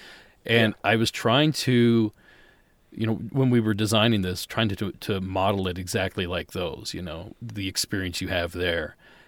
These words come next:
Speaker 1: And,
Speaker 2: Yeah.
Speaker 1: uh, I, I think we captured a little bit of that on a small scale. Um, you know, we, we had stars of the film there. Um, the B C C boys were, were nice enough to, to drive all the way out from L A and, and attend.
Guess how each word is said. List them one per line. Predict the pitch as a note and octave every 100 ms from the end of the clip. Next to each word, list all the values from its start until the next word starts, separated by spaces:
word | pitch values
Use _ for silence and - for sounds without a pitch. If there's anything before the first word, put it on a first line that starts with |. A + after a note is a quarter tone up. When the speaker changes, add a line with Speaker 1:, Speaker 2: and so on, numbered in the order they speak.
| _
Speaker 1:
And, | G2 F#2 F#2 F2+
Speaker 2:
Yeah. | G2 F#2+
Speaker 1:
uh, | -
I, | G2 G#2+
I |
think | - F3
we | A#2
captured | - G2 - A#2
a | -
little | F2 F#2
bit | F2
of | F2
that | F2 F2
on | F2 E2
a |
small | - G#2 E2+ F2
scale. | - E2+ - - - _ -
Um, | - - - - _ -
you | F#2
know, | F#2
we, | F#2 F#2+
we | G#2
had | F#2 E2+
stars | - F2 D#2+
of | F#2
the |
film | E2+ A2+ G#2+ G#2
there. | G2 F#2+ F#2 F2+ - - - - _
Um, | - E2+ E2+ C#2+ F#2+
the | G2
B | G2+
C | F#2+ G2+
C | - F#2+
boys | F#2 F2+ F#2+ -
were, | F2+ -
were | G2
nice | F#2 F2 -
enough | F2+ F2
to, | - F#2 -
to | - F#2
drive | F#2 F2
all | F2+
the | F2+
way | F2+
out | E2+
from | - F2+
L | F2 F2+
A | F2+ F2+
and, | E2
and | - F2 E2+
attend. | - F#2 F2 F2+